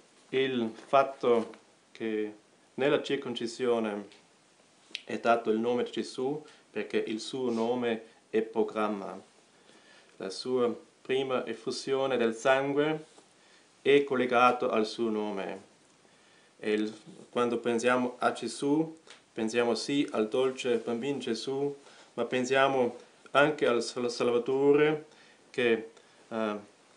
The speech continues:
farà, eh, in,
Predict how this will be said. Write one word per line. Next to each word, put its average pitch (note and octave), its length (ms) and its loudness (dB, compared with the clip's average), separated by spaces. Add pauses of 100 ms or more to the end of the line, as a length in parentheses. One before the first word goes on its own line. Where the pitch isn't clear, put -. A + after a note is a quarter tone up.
(800)
farà, A#2+ 520 2 (1300)
eh, G#2 40 -18 (300)
in, A#2 380 -6